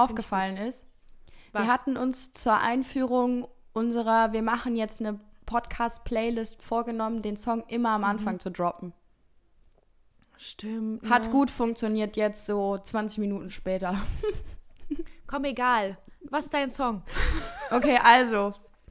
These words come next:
Speaker 2: ich hab mir für diese Woche was Süßes überlegt, weil ich tatsächlich,
Speaker 1: Was?
Speaker 2: äh,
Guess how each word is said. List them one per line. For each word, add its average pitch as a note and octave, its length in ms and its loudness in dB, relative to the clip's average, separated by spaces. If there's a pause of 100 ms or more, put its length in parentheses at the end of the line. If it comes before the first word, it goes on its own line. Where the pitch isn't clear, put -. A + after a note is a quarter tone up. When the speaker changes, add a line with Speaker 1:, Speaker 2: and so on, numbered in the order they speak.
(160)
Speaker 2:
ich C4 200 -2
hab C#4+ 100 4
mir C#4+ 180 0
für C#4 140 -2
diese A#3 320 -4
Woche C#4 500 -2 (360)
was A3 280 -4
Süßes A3 400 -6
überlegt, F3 560 -8
weil G3 320 -2
ich G#3 160 -10
tatsächlich, A3 680 -4 (800)
Speaker 1:
Was? A3 80 2
Speaker 2:
äh, G#3+ 420 4